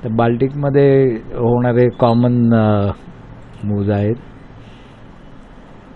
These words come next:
आता हा एक, अजून एक गेम आहे, तो बघूया. डी फोर, डी फाय, सी फोर,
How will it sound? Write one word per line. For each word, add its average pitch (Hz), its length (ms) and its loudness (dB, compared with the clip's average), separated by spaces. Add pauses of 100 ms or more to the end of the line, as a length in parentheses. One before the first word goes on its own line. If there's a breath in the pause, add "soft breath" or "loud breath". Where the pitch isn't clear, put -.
(840)
आता 120 200 -2
हा 127 160 4
एक, 127 220 2
अजून 123 280 2
एक 127 220 2
गेम 123 180 6
आहे, 120 100 4
तो 117 140 2
बघूया. 107 480 2
डी 101 260 0
फोर, 113 380 0
डी 110 140 2
फाय, 107 360 -4 (1000 loud breath)
सी - 260 -2
फोर, 110 380 0